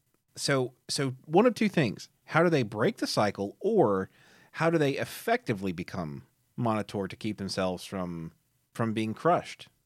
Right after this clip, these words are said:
Because we're all about solutions here. Workable solutions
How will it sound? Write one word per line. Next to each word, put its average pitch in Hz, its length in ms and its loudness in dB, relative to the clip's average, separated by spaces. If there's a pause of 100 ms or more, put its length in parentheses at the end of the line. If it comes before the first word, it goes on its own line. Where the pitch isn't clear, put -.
(120)
Because 113 600 -2 (720)
we're 220 220 8
all 208 160 4
about 135 320 4
solutions 101 560 -2
here. 58 260 -12 (100)
Workable 190 540 4
solutions 127 800 0